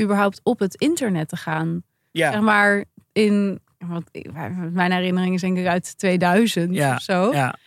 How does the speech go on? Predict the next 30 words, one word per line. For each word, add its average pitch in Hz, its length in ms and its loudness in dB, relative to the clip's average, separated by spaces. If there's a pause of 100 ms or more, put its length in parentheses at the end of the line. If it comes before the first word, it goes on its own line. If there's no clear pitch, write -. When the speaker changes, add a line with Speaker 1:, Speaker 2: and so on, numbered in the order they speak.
(140)
Speaker 1:
Het 226 220 0
idee 247 480 4
dat 277 160 2
je - 60 -4
dan 214 160 4
helemaal 214 760 4
met 208 180 4
die 196 240 0 (300)
router 214 880 4
en 202 80 0
zo'n 190 260 0
kabel 220 720 4
en 214 80 0
helemaal 208 240 4
Speaker 2:
Inbellen. 262 280 4
Speaker 1:
wachten 262 260 2
en 226 100 4
dan 220 160 2
Speaker 2:
Ja. 226 140 2
Speaker 1:
inbellen 262 280 4
en 226 80 2
dat 208 120 2
je 214 100 -4
dan 262 120 0 (160)
<laughs> - 40 -2
gaat - 180 -6
zeggen - 420 -4
van, 220 320 -2 (920)
"Domme 226 360 0
kutgeit." 220 720 2